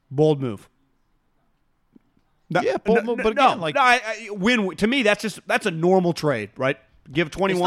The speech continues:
Speaker 2: not a,
Speaker 1: for a
Speaker 2: it's
Speaker 1: high
Speaker 2: not,
Speaker 1: level player.
Speaker 2: it's not a crazy value. Uh, it's ju-, there's a lot of pick, there's a volume. It's four picks, but four, five, six, okay.
Speaker 1: The, the fifth and sixth rounds mean nothing to me. The twenty-one or twenty-two is a high pick.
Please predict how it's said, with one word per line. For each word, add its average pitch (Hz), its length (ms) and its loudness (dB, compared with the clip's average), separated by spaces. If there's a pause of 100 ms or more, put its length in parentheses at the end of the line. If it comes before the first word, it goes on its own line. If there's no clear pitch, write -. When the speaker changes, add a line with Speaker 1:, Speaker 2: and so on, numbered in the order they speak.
Speaker 2:
not - 40 -2
a, - 20 -4
Speaker 1:
for 151 100 -2
a 135 40 0
Speaker 2:
it's - 80 -4
Speaker 1:
high 170 100 2
Speaker 2:
not, 170 80 0
Speaker 1:
level 170 160 -4
player. 170 260 -4 (480)
Speaker 2:
it's 156 180 -6
not 185 160 0
a 135 40 -4
crazy 117 420 -2
value. 107 960 -4
Uh, 95 960 -4 (720)
it's 143 140 -8
ju-, 143 100 -8
there's 117 160 -8
a 110 60 -8
lot 135 220 -2
of - 80 -10
pick, 104 200 -12
there's 110 120 -10
a 104 80 -8
volume. 123 520 -2
It's - 140 -16
four 107 220 -12
picks, 135 380 -4
but - 180 -12
four, 120 220 -8
five, 104 300 -6
six, - 340 -14
okay. 127 300 -14 (360)
Speaker 1:
The, 165 100 -4
the 180 120 -4
fifth 208 280 0
and 131 100 -8
sixth - 200 -10
rounds 101 280 -8
mean 95 160 -8
nothing 80 260 -12
to 80 60 -12
me. 73 180 -14
The 151 120 -2
twenty-one 135 720 -2
or 110 60 -12
twenty-two 95 520 -10
is 78 60 -14
a - 40 -18
high 76 140 -12
pick. - 300 -20